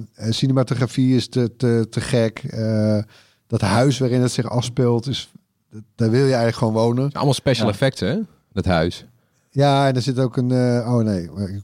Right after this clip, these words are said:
Speaker 1: ik, ik
Speaker 3: Niet
Speaker 1: wilde
Speaker 3: te veel
Speaker 1: bijna
Speaker 3: spoilers.
Speaker 1: <laughs> Ja,
Speaker 3: Ik moest wel
Speaker 1: sorry.
Speaker 3: aan jou denken, inderdaad, toen ik dat huis zag. Heel gek. Eh,
Speaker 1: Oh.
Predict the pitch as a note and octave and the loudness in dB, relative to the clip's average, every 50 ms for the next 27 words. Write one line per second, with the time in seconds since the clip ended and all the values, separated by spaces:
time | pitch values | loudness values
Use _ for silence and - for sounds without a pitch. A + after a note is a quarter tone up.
0 | - G#2+ G2+ - - - G2+ G2+ G2 G2+ - B2+ G#2 G2+ G#2 G#2+ A2 A2 G#2+ A2 | -14 -16 -18 -10 -4 -2 0 0 0 0 0 0 2 2 2 2 2 2 2 2
1 | C#3+ C3+ B2 - F#2+ - - - - - A3 G#3 E3+ F#3 - F#3 G#3+ G#3 G3+ F#3+ | 2 4 4 2 2 2 2 2 4 4 4 4 4 2 2 2 2 2 2 2
2 | F#3+ F3 F#3 G3+ G#3 G#3+ F3+ D#3+ D#3 E3+ D#3+ D#3 D3+ E3 D3 C#3+ D3 C3+ D#3 E3 | 2 2 2 2 2 2 2 2 2 2 2 2 2 0 -2 0 0 0 2 2
3 | E3 - B2 G#2+ G#2 - D#3+ F3+ D#3+ - C3 A2+ - - - - - - - - | 2 2 0 -2 -2 -2 -4 -4 0 0 0 0 0 -2 -12 -18 -16 -16 -16 -18
4 | - - - - D3 D3+ - | -14 -4 0 2 4 4 4